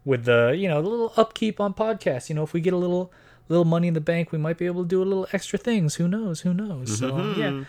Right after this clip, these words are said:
Speaker 1: had to, had to put it in there. You know, had to, had to do it. Had to do it. It wasn't as clean as the, the Disney merch into Kill the Crooks merch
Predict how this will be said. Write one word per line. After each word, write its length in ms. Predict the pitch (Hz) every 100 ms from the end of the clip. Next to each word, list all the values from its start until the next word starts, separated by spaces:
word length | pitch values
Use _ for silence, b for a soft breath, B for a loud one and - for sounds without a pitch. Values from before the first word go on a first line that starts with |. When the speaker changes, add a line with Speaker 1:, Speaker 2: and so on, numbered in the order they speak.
| B
Speaker 1:
had 180 | - 196
to, 100 | 160 160
had 140 | 208
to 60 | 190
put 160 | 190
it 80 | 175
in 120 | 165
there. 220 | 139 110 - -
You 100 | 143
know, 100 | 143
had 180 | 123 160
to, 140 | 160
had 140 | 147 165
to 60 | 147
do 200 | 135 110
it. 120 | - _ _
Had 180 | - 143
to 100 | 131
do 40 |
it. 60 | 123
It 40 |
wasn't 260 | 139 196 214
as 60 | 175
clean 380 | - 165 170 175
as 180 | 135 131
the, 220 | 127 123
the 140 | 117
Disney 380 | 113 135 135 151
merch 460 | 139 147 156 - - _ _ -
into 640 | 139 127 123 117 117 143 -
Kill 140 | 160
the 80 | 135
Crooks 260 | 123 156 -
merch 300 | 151 170